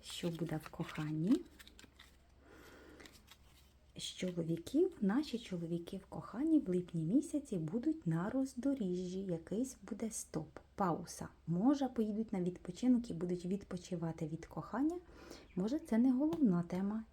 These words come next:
їхня у цьому місяці, у липні. Так, гроші. Які у нас будуть прибутки, які гроші для творчих людей?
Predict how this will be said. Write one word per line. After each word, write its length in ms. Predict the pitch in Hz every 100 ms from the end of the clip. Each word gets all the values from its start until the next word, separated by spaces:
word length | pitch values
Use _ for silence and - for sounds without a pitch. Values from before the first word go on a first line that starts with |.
| 214
їхня 500 | 214 - 233 233 233 -
у 80 | 233
цьому 300 | - 226 226
місяці, 580 | 220 214 - 220 - 226
у 80 | -
липні. 480 | 190 170 170 196 196 - - - - - - - - - - - - - - -
Так, 480 | 185 160 170 269 - - - - -
гроші. 640 | 160 202 208 - - - - - - -
Які 380 | 175 - - 320 349 - - -
у 80 |
нас 240 | 175 180 233
будуть 400 | 185 190 185 190
прибутки, 720 | - 170 147 185 302 339 -
які 300 | 214 165 -
гроші 500 | 156 160 185 302 - 202
для 180 | 165 220
творчих 640 | - 180 190 - - 190 180
людей? 340 | 180 165 160